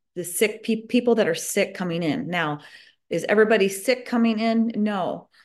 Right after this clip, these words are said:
There could be a lifestyle factor that you can make to change a little bit. So if you're on the cusp of a medicine, maybe there's something you can do to change it. So the levels that we see that are being tested are shifting. Okay. The levels of,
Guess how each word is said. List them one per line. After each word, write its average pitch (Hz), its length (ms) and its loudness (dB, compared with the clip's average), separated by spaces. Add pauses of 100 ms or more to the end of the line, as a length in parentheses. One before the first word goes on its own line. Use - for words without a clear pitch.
(380)
There 208 180 4
could 220 180 -2
be 208 140 2
a 185 60 2
lifestyle 208 500 -2
factor 185 320 -4
that 170 100 -4
you 185 140 -4
can 185 180 -4
make 175 200 -4
to 180 80 -10
change 208 440 0
a - 60 -2
little 196 220 -2
bit. - 160 0
So - 100 -6
if 170 100 -6
you're 202 140 -2
on 202 80 -2
the 180 80 -4
cusp 285 420 -4
of 175 140 0
a 170 60 2
medicine, 185 640 -2 (260)
maybe 226 240 2
there's 277 160 0
something 240 260 4
you 220 120 4
can 220 200 2
do 233 260 2
to 220 100 -6
change 233 420 0
it. - 220 -8 (440)
So 214 640 2 (720)
the 220 100 0
levels 254 460 2
that 247 160 -2
we 220 100 -4
see 220 420 -2
that 208 140 0
are 185 120 0
being 196 260 -4
tested 208 720 0 (240)
are 185 420 0 (220)
shifting. 160 760 -2 (240)
Okay. 180 360 -2
The 202 100 0
levels 214 560 2 (140)
of, 180 180 -4